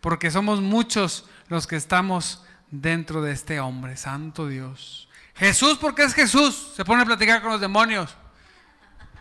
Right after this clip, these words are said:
Así es, y les pregunta. Cuando hemos estado en liberaciones, yo no platico con los demonios. Llegamos y, "En el nombre de Jesús te vas". Hables lo que hables, no te contesto absolutamente nada.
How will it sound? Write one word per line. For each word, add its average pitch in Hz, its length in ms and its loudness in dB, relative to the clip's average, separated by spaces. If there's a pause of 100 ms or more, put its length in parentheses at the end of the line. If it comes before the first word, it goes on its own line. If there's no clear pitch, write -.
(680)
Así 170 260 2
es, 247 300 6
y 196 40 -2
les 190 160 0
pregunta. 214 720 6 (460)
Cuando 190 220 2
hemos 233 240 2
estado 254 220 2
en 262 40 4
liberaciones, 220 600 4
yo 208 120 0
no 220 120 0
platico 196 380 -4
con 190 120 -2
los 170 100 -2
demonios. 156 440 -4
Llegamos 175 380 -2
y, 180 40 -4
"En 170 80 -4
el 156 160 0
nombre 226 280 6
de 202 80 2
Jesús 185 340 -2
te 190 140 4
vas". 180 380 4 (480)
Hables 240 340 6
lo 247 200 2
que 208 140 4
hables, 220 400 6
no 214 140 -2
te 240 120 -2
contesto 208 560 -2
absolutamente 214 880 0
nada. 202 960 4